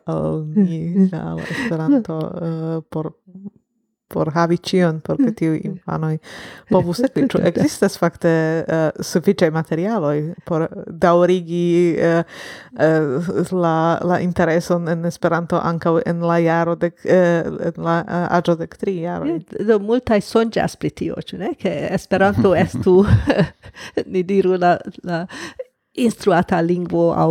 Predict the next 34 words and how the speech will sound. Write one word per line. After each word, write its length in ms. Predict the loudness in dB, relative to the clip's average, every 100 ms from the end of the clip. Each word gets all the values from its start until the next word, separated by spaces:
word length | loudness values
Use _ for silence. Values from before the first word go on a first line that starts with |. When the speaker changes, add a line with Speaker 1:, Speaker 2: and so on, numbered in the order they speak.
| 4
Speaker 2:
la, 140 | 2 -2 -8 -6
la 180 | -4 -2
dua 400 | 0 2 2 0 -4
le-, 220 | -6 -8 -6 -4
lernita 600 | -2 0 -2 -4 -2 -2
lingvo 480 | 2 0 0 0 0
por 300 | 0 -2 0
lernantoj, 600 | 0 0 0 -2 -2 -4
sed 280 | 0 0 0
ni 80 | 0
ne 120 | 0
havas 440 | 0 -2 0 -2 -4
la 100 | -4
instruantojn, 800 | -4 -8 -6 -6 -6 -6 -6 -6
instruistojn, 680 | -6 -6 -4 -4 -2 -2 -2 -6 -6 0
eĉ 200 | 0 0
se 140 | -2 0
ni 100 | -2
havus, 640 | 0 2 2 0 -2 0
eh, 880 | -2 -2 -12 -16 -14 -18 -20 _ -6
daŭrus, 560 | 0 4 4 2 -4 -8
eh, 260 | -10 -8
l-, 320 | -4 -2 0 0
aŭ 160 | 2 2 2 0
ni 80 |
devus 320 | 0 0 -2 -2
komenci, 600 | 0 2 0 0 -6 -6 -10 -10
ne, 180 | -8
ĉe 280 | -8 -8 -6
la 80 | -4
instruado 680 | -2 -4 -2 0 0 0 -2
de 80 | -2
instruistoj, 880 | 0 0 -2 -2 -2 -4 -8 -6 -6 -6
kiuj 300 | -6 -4 -4